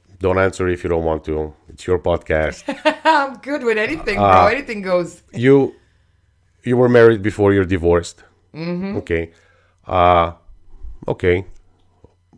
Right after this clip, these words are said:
Speaker 2: No,
Speaker 1: What was
Speaker 2: I
Speaker 1: the main cause? What was the main cause? What, what, what started rotting that relationship? What was the main, it started, started, started, started. What was the main cause?
Speaker 2: It started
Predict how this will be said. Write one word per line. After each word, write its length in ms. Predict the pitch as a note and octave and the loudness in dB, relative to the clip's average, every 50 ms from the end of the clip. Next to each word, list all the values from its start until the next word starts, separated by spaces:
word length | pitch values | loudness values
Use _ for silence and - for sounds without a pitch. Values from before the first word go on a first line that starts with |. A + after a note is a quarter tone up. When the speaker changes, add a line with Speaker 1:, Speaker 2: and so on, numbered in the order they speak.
| _ _ - - | _ _ -20 -14
Speaker 2:
No, 180 | G2+ - - C3+ | -8 -4 -2 0
Speaker 1:
What 100 | E3+ F#3+ | 2 4
was 120 | G#3 G3 F3+ | 4 4 4
Speaker 2:
I 60 | F3+ | 4
Speaker 1:
the 80 | F#3+ | 2
main 220 | F#3+ G3 G3 G3 F#3+ | 2 2 2 0 0
cause? 320 | - - E3 D#3 A2+ E2 | 0 0 0 0 0 -2
What 140 | F2+ G#2+ A#2+ | -2 0 0
was 140 | D3+ D3 A#2 | 0 0 -2
the 80 | C3 | -4
main 220 | B2+ B2+ B2+ B2+ A#2+ | -4 -2 -2 -4 -2
cause? 240 | - B2 A2+ F2+ D#2+ | -2 -4 -4 -4 -2
What, 260 | D#2+ G#2+ B2 B2 - | -2 -2 -2 -2 -4
what, 260 | G2 G2 C3 B2+ - | -4 -2 -2 -2 -2
what 180 | F#2+ G#2 A#2+ A2+ | -4 -4 -4 -4
started 360 | - - A#2 A#2 A#2 A2+ G#2 | -4 -4 -2 0 2 2 2
rotting 380 | G2+ F#2+ G2+ G#2 G#2 G2+ G2 F#2+ | 2 2 2 2 2 2 0 0
that 160 | F#2 F2 F2 | 0 -2 -2
relationship? 720 | E2+ F2 E2+ F2 E2+ D#2 - D#2 - - - C#2 C2+ - | -2 -2 -2 -2 -4 -4 -6 -12 -14 -14 -14 -14 -8 -4
What 120 | F#2 G#2+ A2 | -4 -2 -2
was 120 | A#2+ G#2+ | -2 -4
the 80 | G2 G2+ | -4 -4
main, 200 | G2 F#2 D#2+ - | -4 -4 -2 -2
it 140 | F#2 A2 - | -2 -2 -2
started, 400 | - - G#2 G#2 G2+ F#2+ F2 - | -2 0 0 0 0 0 -2 -4
started, 320 | - F#2+ F#2+ F2+ F2 D#2+ | -4 -4 -2 -2 -4 -4
started, 300 | - - F#2 E2+ E2 D#2 | -6 -6 -6 -6 -6 -6
started. 220 | - - D2+ D2 C#2+ D2+ | -8 -10 -10 -10 -8 -6
What 100 | G2 G2+ | -4 -4
was 120 | G2+ F2+ | -4 -4
the 60 | F2 E2+ | -6 -6
main 160 | E2 D#2+ D2+ | -8 -8 -8
cause? 240 | - - C2+ - - - | -12 -16 -20 -20 -16 -12
Speaker 2:
It 200 | C3+ D#3 D#3 - | -12 -12 -12 -12
started 460 | - - - D3 D3 E3+ F#3 G3 F#3+ | -14 -12 -8 -6 -6 -6 -6 -8 -12